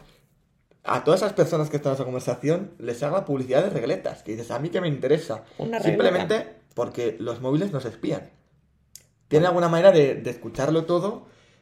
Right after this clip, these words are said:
Speaker 1: y, y pasa con todo y efectivamente ahora ya te entiendo por dónde ibas con lo de antes, de que al final el dispositivo que usamos a diario se personaliza nuestra manera de ser, ¿no?
Speaker 2: Te está, te está poniendo siempre delante de los ojos lo
Speaker 1: Eso
Speaker 2: que
Speaker 1: es.
Speaker 2: quieres ver.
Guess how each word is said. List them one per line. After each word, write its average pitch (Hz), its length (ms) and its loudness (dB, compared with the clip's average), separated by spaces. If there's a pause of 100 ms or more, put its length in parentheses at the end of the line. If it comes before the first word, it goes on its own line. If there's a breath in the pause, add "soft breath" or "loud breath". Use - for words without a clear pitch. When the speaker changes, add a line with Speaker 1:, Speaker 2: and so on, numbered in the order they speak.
(140 soft breath)
Speaker 1:
y, 120 640 -6
y 127 60 -6
pasa 147 300 -4
con 139 180 -4
todo 170 260 2
y 110 600 -6 (180)
efectivamente 131 540 0
ahora 135 120 4
ya 135 60 0
te 135 60 -4
entiendo 127 640 -2
por 123 100 -2
dónde 127 260 -4
ibas 127 220 -2
con 127 140 -6
lo 123 80 -6
de 123 80 -2
antes, 131 360 -6 (520 loud breath)
de 127 180 -8
que 123 80 -4
al 127 80 -2
final 135 480 -2 (1300)
el 139 100 0
dispositivo 131 540 -2
que 143 60 -2
usamos 143 400 0
a 135 100 2
diario 143 440 2
se - 200 0
personaliza 131 640 -2
nuestra 139 300 -2
manera 120 220 -2
de 107 100 -2
ser, - 320 -6 (300)
¿no? 117 120 -8
Speaker 2:
Te 214 60 0
está, 208 300 -8
te 220 80 -2
está 226 220 -2
poniendo 240 400 2
siempre 233 400 -4
delante 226 340 -2
de 220 80 0
los 214 160 -4
ojos 233 420 -6 (140)
lo - 60 2
Speaker 1:
Eso 254 140 4
Speaker 2:
que 233 60 0
Speaker 1:
es. 226 60 -4
Speaker 2:
quieres 208 260 -2
ver. 180 260 -10